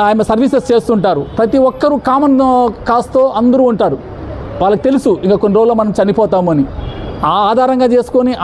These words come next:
ఆమె అనుభవంతో The Five Regrets of Dying అని ఒక బుక్ రాస్తారు. దాంట్లో ఫైవ్ రిగ్రెట్స్. అరే మనము ఎందుకు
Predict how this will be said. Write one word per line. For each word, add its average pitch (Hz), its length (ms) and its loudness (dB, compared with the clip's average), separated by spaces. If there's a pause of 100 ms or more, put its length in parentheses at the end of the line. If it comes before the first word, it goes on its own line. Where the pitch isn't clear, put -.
ఆమె 208 200 2
అనుభవంతో 247 560 2 (880)
The 240 180 4
Five 247 280 2
Regrets 254 380 0 (100)
of 226 100 -4 (1120)
Dying 220 300 2 (400)
అని 214 140 2
ఒక - 160 -2
బుక్ 180 200 -2
రాస్తారు. 170 340 0 (260)
దాంట్లో 247 280 2
ఫైవ్ 262 240 2
రిగ్రెట్స్. 220 340 -2 (840)
అరే 254 120 2 (100)
మనము 226 240 0 (520)
ఎందుకు 254 280 2